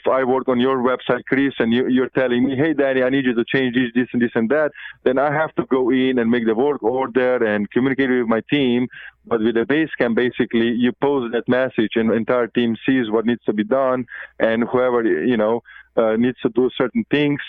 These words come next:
they create a to-do list and then can implement those things. So Basecamp is our favorite. Uh, we also use,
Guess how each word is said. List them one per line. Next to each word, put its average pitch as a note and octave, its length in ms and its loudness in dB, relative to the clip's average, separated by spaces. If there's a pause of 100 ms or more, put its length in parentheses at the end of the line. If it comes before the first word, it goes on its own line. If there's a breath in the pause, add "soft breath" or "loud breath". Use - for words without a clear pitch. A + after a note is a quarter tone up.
(120)
they A#2 120 2
create A#2 240 0
a G#2 80 0
to-do B2+ 340 0
list C3+ 320 0
and A#2 160 -2
then A#2 160 0
can A2+ 160 -2
implement A#2 460 0
those G2+ 200 -2
things. A#2+ 240 -2 (540 loud breath)
So A#2 100 2
Basecamp D3+ 440 -2
is C#3 60 -2
our C#3+ 180 0
favorite. A#2 520 0 (360 loud breath)
Uh, A#2 240 0
we B2 180 2
also C#3 320 0
use, C3 340 -2